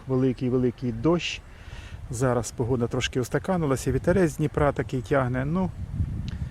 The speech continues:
прекрасно, друзі. Зранку ще не жарко, так що погуляю. Ось, друзі, так як і водиться,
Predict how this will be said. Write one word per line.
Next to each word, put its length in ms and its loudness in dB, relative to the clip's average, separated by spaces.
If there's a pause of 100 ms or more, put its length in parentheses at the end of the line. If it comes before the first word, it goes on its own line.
(220)
прекрасно, 560 0
друзі. 300 0
Зранку 420 0
ще 200 0
не 120 2
жарко, 400 2
так 220 -2
що 220 -4
погуляю. 580 0 (2500)
Ось, 300 6
друзі, 480 6 (380)
так 200 8
як 180 8
і 60 10
водиться, 520 8